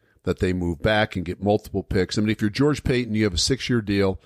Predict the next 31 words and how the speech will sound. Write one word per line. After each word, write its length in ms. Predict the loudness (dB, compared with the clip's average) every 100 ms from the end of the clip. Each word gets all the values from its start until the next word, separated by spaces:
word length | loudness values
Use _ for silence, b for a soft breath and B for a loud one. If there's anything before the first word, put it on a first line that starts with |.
| b b b b
you 180 | -2 2
look 220 | 2 2
at 80 | 0
this 220 | 0 2
roster 420 | 4 4 2 -2
and 80 | -2
you 80 | 0
say, 200 | 0 2
"Listen, 420 | 0 -2 -6 -4
we, 120 | -2
we've 320 | 0 0 0
gotta 280 | 0 2 2
replenish 840 | 0 0 -2 0 0 0 -2 -8 -12 b b b
this 220 | -2 0
roster, 640 | 2 2 2 -2 -4 -4 -4
and 220 | -4 -2
we've 160 | -2 -2
gotta 220 | 0 2
replenish 560 | 2 0 0 2 2 0
it 120 | -4
with 280 | -4 -8 -2
good 280 | 2 2 2
young 300 | 0 0 0
players." 580 | 0 2 2 2 -2 -8 B B
He 320 | 0 2 4
is 160 | 2
a 160 | 2 0
draft 680 | 0 0 2 4 0 -4 -6
guy. 380 | -2 -2 -4 -16 _ _ _
He, 360 | -2 0 0 -4
he, 520 | 0 2 4 2 0